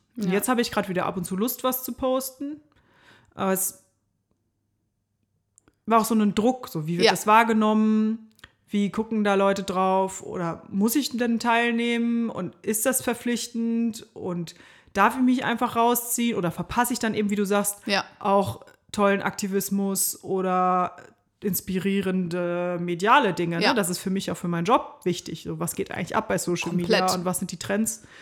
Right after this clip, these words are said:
Speaker 2: Unbedingt.
Speaker 1: Muss ich schon so ein bisschen im Blick haben.
Speaker 2: Ja.
Speaker 1: Ähm, ja, also um zur Frage zurückzukommen,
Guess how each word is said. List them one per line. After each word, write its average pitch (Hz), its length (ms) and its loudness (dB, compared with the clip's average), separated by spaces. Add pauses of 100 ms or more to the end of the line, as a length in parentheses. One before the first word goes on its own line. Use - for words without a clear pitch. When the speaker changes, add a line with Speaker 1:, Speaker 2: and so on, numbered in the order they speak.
Speaker 2:
Unbedingt. 190 420 2
Speaker 1:
Muss 220 60 0
ich - 80 0
schon 233 140 2
so 208 80 2
ein 190 80 2
bisschen 185 240 -2
im 180 80 0
Blick 254 240 0
haben. 175 380 -2
Speaker 2:
Ja. 180 160 -4 (640)
Speaker 1:
Ähm, 175 480 -2 (880)
ja, 196 320 2 (120)
also 190 180 2
um 208 80 0
zur 214 100 -4
Frage 220 260 2
zurückzukommen, 208 680 0